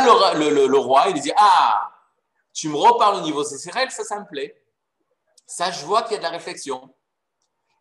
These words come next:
Ve'ani rotse atash et osif ledaber imach. Alors, je suis prêt à continuer. C'est-à-dire que le, le, le, le, le roi des Khazars, il est Sechel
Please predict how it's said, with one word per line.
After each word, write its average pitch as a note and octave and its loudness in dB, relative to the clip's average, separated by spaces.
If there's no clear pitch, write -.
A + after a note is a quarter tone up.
Ve'ani E3+ 2
rotse G3 -4
atash G3+ -2
et - -6
osif A#3 -12
ledaber F3+ -6
imach. C#3 -6
Alors, B2 -8
je - -8
suis F3+ -14
prêt C#4+ -12
à D4+ -4
continuer. - -14
C'est-à-dire C3+ -6
que A2+ -12
le, C#3 -4
le, E3 -8
le, D3+ -2
le, C#3 -2
le C3 -2
roi A3 0
des - -10
Khazars, - -6
il G3+ -6
est D#4+ -4
Sechel G#3+ -6